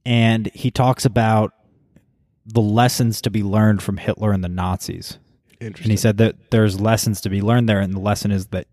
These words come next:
Speaker 1: you're the Nazi.
Speaker 2: But
Speaker 1: And that is that if you were in that situation,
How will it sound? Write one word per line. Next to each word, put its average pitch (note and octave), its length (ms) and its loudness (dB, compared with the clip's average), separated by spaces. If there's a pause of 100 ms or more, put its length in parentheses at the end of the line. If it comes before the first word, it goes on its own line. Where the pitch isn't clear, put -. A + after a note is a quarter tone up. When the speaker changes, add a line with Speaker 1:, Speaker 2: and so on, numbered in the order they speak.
(140)
Speaker 1:
you're G2 260 0
the - 100 -4
Nazi. E2+ 520 -6 (560)
Speaker 2:
But F#2+ 220 -8 (240)
Speaker 1:
And A2 140 0
that G#2+ 160 2
is G2+ 260 -2
that A2 180 -2
if G2+ 120 -4
you A2+ 200 2
were B2 180 4
in B2 140 4
that A2+ 200 2
situation, G#2+ 800 -2